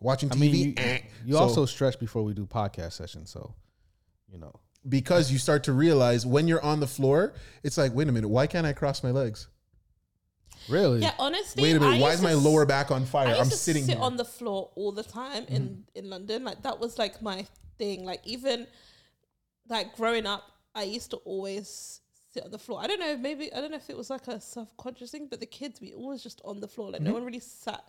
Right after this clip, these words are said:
Speaker 3: on a chair. Um, but, like, now, it's like, you know, when you sit down, you're like, "Oh, Lord, Father, Jesus."
Speaker 1: Yeah.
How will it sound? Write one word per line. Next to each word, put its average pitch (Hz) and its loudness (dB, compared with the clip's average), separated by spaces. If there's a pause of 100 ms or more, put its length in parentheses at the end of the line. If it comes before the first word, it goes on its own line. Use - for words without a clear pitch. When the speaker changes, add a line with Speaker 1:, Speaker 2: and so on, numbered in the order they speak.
(460)
Speaker 3:
on 190 -12
a 196 -10
chair. - -10 (520)
Um, 196 -6 (1700)
but, 226 -4
like, 226 -2
now, 247 0
it's 196 -6
like, 214 -4
you 233 -6
know, 247 -2
when 311 -4
you 302 -8
sit - -10
down, 240 -2
you're 208 -2
like, 190 -4
"Oh, 214 -12
Lord, 208 -6
Father, 220 -14
Jesus." 214 -10
Speaker 1:
Yeah. 131 2